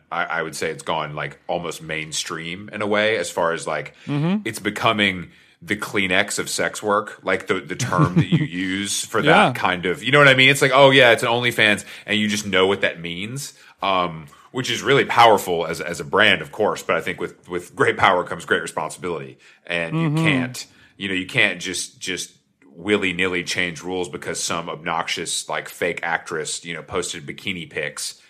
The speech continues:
Speaker 1: and scam the system. Um,
Speaker 2: Yeah, but it, but
Speaker 1: but
Speaker 2: it,
Speaker 1: c-
Speaker 2: I like that they figured out that people are willing to actually pay for pornography or adult content.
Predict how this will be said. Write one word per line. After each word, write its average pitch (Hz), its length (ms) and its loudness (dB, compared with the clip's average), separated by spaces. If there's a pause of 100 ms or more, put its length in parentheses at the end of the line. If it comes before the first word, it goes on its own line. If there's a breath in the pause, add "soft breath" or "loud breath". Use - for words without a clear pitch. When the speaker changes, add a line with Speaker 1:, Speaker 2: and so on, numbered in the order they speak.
(160 soft breath)
Speaker 1:
and 90 140 -6
scam 87 420 0
the 73 60 -8
system. 73 520 -6 (320 soft breath)
Um, 76 480 -4
Speaker 2:
Yeah, 131 280 0 (220)
but 185 200 2
it, 190 180 0
but 190 140 2
Speaker 1:
but 180 200 4
Speaker 2:
it, 160 160 -2
Speaker 1:
c- 143 60 -14
Speaker 2:
I 170 120 2
like 208 240 4
that 202 120 2
they 180 100 2
figured 175 360 0
out 165 240 2
that 147 180 -4
people 175 480 -2
are 147 540 2 (400)
willing 180 460 2
to 170 200 0
actually 151 460 -2
pay 147 340 -2
for 139 260 -6
pornography 139 760 -2
or 147 260 2
adult 139 360 0
content. 151 640 0